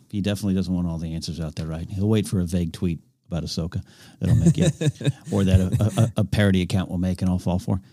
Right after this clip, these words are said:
Speaker 1: Yeah, well,
Speaker 2: Yeah.
Speaker 1: uh, what I like about it, too, is, um, it reminds me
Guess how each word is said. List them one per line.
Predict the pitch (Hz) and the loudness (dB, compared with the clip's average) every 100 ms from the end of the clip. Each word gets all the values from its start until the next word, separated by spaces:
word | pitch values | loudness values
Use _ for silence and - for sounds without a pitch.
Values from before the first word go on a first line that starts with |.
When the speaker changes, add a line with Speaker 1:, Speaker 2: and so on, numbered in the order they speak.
| _ _ _ _ - | _ _ _ _ 2
Speaker 1:
Yeah, | 139 127 | 6 8
well, | 147 | 8
Speaker 2:
Yeah. | 123 - 147 143 | 6 4 4 6
Speaker 1:
uh, | |
what | 139 185 | 8 8
I | 170 | 8
like | 165 | 6
about | 143 135 | 6 4
it, | |
too, | 113 151 | 6 8
is, | 120 95 | 8 6
um, | 117 98 95 - _ _ _ _ _ _ | 4 4 2 -4 _ _ _ _ _ _
it | 131 | 4
reminds | 123 131 127 98 | 6 8 6 6
me | 127 120 117 107 | 8 8 6 4